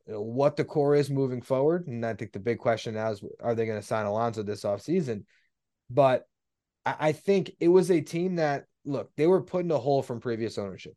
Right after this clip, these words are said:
Like you said, Steve Cohen has done an amazing job trying to win. The fact is, it's really hard to just throw money at problems and win. And I think what came out of this season was a come to Jesus moment where they said, "Okay, we're gonna have to pull back a little bit."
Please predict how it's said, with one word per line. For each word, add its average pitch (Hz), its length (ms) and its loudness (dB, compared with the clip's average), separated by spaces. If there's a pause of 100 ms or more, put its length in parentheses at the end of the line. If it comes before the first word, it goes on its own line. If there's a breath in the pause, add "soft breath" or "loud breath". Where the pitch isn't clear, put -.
Like 127 180 -4
you 131 80 -6
said, 110 180 -6
Steve 151 280 0
Cohen 139 180 -2
has 120 120 -4
done 120 120 -2
an 113 80 -2
amazing 117 460 -4
job 113 260 0 (320)
trying 127 420 -4
to 120 100 -8
win. 107 300 -8 (380)
The - 80 -20
fact 135 380 -2
is, 117 180 0
it's - 220 -18
really 117 420 -4
hard 107 540 0 (140)
to 113 100 -14
just 107 260 -8
throw 117 160 2
money 110 380 -4
at 104 100 -10
problems 101 640 -2
and 101 160 -10
win. 107 300 -6 (320 soft breath)
And - 100 -10
I - 60 -10
think 117 280 -4
what 123 300 -4
came 135 260 -4
out 143 200 2
of 160 80 0
this 156 180 -2
season 135 400 -4
was 110 400 -4 (360)
a - 40 -18
come 139 240 -2
to 131 80 -4
Jesus 131 380 -2
moment 120 180 -2
where 113 80 -4
they 113 100 2
said, 107 240 -2
"Okay, 110 300 -4
we're 110 120 -4
gonna 127 120 -4
have 127 200 -2
to 123 60 -8
pull 139 220 0
back 139 240 2
a 135 40 2
little 123 260 0
bit." 95 240 -6